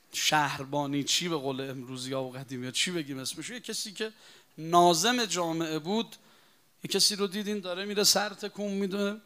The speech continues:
حالش بیخبریست، گرفتش، مثلا حالا هم دستگاه ها نبود که،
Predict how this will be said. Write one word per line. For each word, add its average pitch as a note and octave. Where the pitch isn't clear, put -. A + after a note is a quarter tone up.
حالش F#3+
بیخبریست، D3+
گرفتش، G3
مثلا C#3
حالا D3
هم F3
دستگاه D3
ها E3
نبود G3
که، D3+